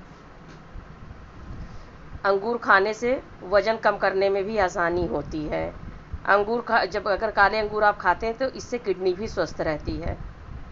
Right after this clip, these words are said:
क्योंकि काले अंगूर में पोटेशियम की मात्रा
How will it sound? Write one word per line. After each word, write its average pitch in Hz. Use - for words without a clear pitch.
क्योंकि 233
काले 190
अंगूर 190
में 233
पोटेशियम 196
की 226
मात्रा 202